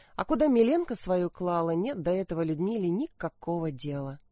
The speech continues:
"Давай её сюда, заноси, мама, не ногами же вперёд!"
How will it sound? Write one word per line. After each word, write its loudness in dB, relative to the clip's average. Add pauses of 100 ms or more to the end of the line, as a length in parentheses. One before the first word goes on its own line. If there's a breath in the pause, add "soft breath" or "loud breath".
(560)
"Давай 10
её 4
сюда, 4
заноси, 6
мама, 10
не 10
ногами 10
же -6
вперёд!" 0